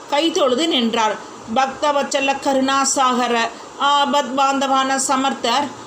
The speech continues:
ஒரு கைதியிடம் எவ்வளவு பிரியமாக நடந்து கொள்வதை பார்த்த நீதிபதிக்கு ஆச்சரியமாக இருந்தது. அருகே நின்ற பாண்டுவிடம் சுவாமிகள், "பதட்டப்படாதே, உட்காரு" என்று அமைதிப்படுத்தி அமரச் சொன்னார். சிறிது நேரத்தில் சுவாமிகள் நீதிமன்றத்தை விட்டு வெளியில் செல்லும்போது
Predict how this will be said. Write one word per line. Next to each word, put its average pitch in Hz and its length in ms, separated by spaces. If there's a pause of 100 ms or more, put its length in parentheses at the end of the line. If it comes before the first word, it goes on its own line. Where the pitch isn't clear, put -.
(120)
ஒரு 285 200
கைதியிடம் 302 640
எவ்வளவு 277 340
பிரியமாக 285 580
நடந்து 277 380
கொள்வதை 269 440
பார்த்த 262 400
நீதிபதிக்கு 254 600
ஆச்சரியமாக 269 920
இருந்தது. 214 520 (360)
அருகே 269 360
நின்ற 277 320
பாண்டுவிடம் 269 800 (260)
சுவாமிகள், 294 640
"பதட்டப்படாதே, 262 920
உட்காரு" 262 540
என்று 247 280 (120)
அமைதிப்படுத்தி 262 760
அமரச் 277 440
சொன்னார். 220 460 (480)
சிறிது 320 440
நேரத்தில் 277 400
சுவாமிகள் 277 580
நீதிமன்றத்தை 285 680
விட்டு 262 260
வெளியில் 262 320
செல்லும்போது 254 720